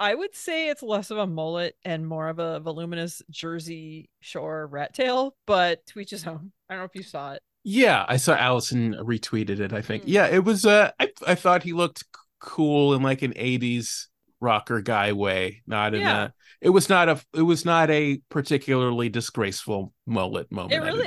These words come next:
Speaker 2: think.
Speaker 1: actually wasn't. Sometimes, I mean, mullets can typically go pretty awry and terrible,
Speaker 2: Mm-hmm.
Speaker 1: but it, yeah, it looked like he was meant to have it,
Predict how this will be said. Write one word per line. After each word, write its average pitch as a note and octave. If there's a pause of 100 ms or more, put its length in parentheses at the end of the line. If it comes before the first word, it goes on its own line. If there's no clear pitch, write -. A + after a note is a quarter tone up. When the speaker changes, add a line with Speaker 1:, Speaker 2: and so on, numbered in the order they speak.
Speaker 2:
think. B3+
Speaker 1:
actually B3
wasn't. F#3+
Sometimes, C#4
I A3
mean, A3
mullets C4+
can F#3
typically F3+
go D3+ (420)
pretty F#3
awry C#3+
and D3
terrible, D3+ (240)
Speaker 2:
Mm-hmm. A#2
Speaker 1:
but G#2+ (180)
it, -
yeah, D4 (160)
it G#3+
looked B3
like C4
he A3
was B3
meant A#3
to A#3+
have B3
it, C3